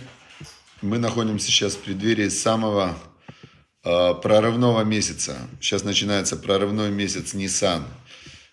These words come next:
Месяц прорывной Нисан. Сегодня, кстати, совпало.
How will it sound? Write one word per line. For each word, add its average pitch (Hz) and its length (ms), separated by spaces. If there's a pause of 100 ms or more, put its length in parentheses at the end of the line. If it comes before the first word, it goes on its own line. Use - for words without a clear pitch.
(120)
Месяц 101 300
прорывной 104 540
Нисан. 131 580
Сегодня, 101 440
кстати, 95 320
совпало. 98 680